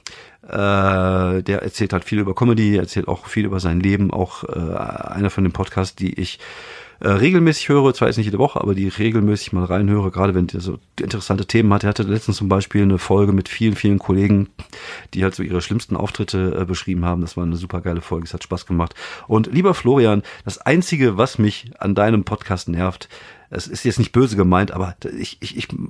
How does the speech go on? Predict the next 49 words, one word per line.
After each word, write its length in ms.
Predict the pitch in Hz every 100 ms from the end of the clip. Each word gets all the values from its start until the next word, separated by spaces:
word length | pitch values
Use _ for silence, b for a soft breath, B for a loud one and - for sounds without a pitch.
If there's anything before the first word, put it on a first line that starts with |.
| - -
ich, 220 | - 165 -
ich 180 | - -
weiß 260 | 120 123
nicht, 280 | 101 92 -
also 300 | 98 107 - -
sag 200 | 117 -
doch 140 | 117
einfach 240 | - 95
Podcast 420 | - - - 78 -
und 60 |
nicht 160 | 90 -
Podcast. 580 | - - 85 76 - - B B
Ich 100 | -
find 140 | 123
dieses, 300 | 107 98 -
äh, 320 | - 92 90 87 B B -
Amerikanisieren, 880 | 110 107 - 101 101 98 131 127 120 b b b -
äh, 160 | 95 90
von 280 | 98 95 - _ _ _
Podcast 640 | - - - 78 95 -
finde 180 | - 104
ich 180 | 107 -
irgendwie, 520 | 110 113 107 101 101
äh, 320 | 95 - 92
ich 80 | 92
stolper 340 | - 123 127 87
da 120 | 82
immer 220 | 85 80
drüber 320 | 82 80 78
irgendwie, 400 | 92 85 87 85
weil, 640 | 87 85 87 - 95 85 92
äh, 340 | - - -
ich, 120 | 104 -
ich 100 | -
weiß 160 | 110
es 120 | 87
nicht. 280 | 90 85 -
Ich, 340 | 90 - - -
äh, 240 | 95 87
kann 160 | - 185
dir 160 | 165
noch 80 | 143
nicht 160 | 175 165
mal 60 |
erklären, 320 | 156 - 127
warum 240 | 104 98 110
das 160 | 98
so 100 | -
ist, 260 | 67 104